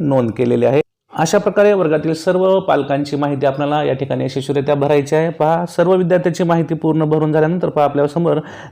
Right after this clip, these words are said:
त्या इयत्तेची पट्टी आता या ठिकाणी ग्रीन झाल्याची आपल्याला दिसत आहे. त्यानंतर आपण पुढील इयत्ता निवडायची आहे व यापूर्वी सांगितल्याप्रमाणे पालकांचे मोबाईल नंबर आपण अद्ययावत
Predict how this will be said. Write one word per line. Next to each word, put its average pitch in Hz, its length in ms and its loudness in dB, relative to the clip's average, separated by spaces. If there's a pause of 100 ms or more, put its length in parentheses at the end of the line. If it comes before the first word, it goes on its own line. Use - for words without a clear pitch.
(100)
त्या 151 100 4
इयत्तेची 147 540 0 (120)
पट्टी 143 300 -2
आता 147 160 2
या 143 80 4
ठिकाणी 147 260 0
ग्रीन 165 300 0
झाल्याची 143 340 2
आपल्याला 131 260 2
दिसत 131 320 -2
आहे. 139 260 0 (300)
त्यानंतर 160 280 2
आपण 160 180 2
पुढील 175 260 0
इयत्ता 160 280 0
निवडायची 131 440 2
आहे 131 120 2 (260)
व 147 140 -2
यापूर्वी 170 640 -2
सांगितल्याप्रमाणे 143 760 -4
पालकांचे 135 640 -4
मोबाईल 131 400 -2
नंबर 147 240 -4
आपण 135 280 -4
अद्ययावत 123 420 -4